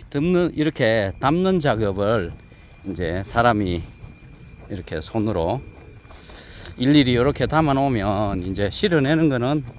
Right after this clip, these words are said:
농협에서 이제 뭐, 망띠게 얼마 그런 식으로 지금 가지고 간다고 합니다.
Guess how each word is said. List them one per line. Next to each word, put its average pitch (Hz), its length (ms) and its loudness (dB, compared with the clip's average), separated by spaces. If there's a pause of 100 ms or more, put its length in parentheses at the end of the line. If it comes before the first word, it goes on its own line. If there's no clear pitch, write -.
(360)
농협에서 95 880 2 (680)
이제 82 260 -6
뭐, 78 180 -8
망띠게 101 540 2
얼마 101 580 0 (200)
그런 123 200 0
식으로 87 300 -6
지금 85 300 -8 (340)
가지고 95 340 -4
간다고 87 380 -4
합니다. 85 320 -8